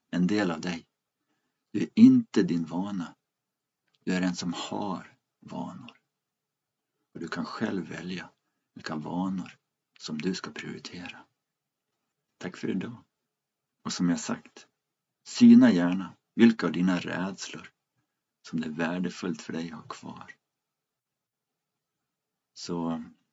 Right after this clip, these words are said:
har du några frågor, funderingar, önskar coachning,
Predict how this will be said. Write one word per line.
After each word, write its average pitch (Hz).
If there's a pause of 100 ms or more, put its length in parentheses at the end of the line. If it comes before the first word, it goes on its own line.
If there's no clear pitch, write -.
(220)
har 120
du 127
några 117
frågor, 113 (520)
funderingar, 98 (640)
önskar 110
coachning, 110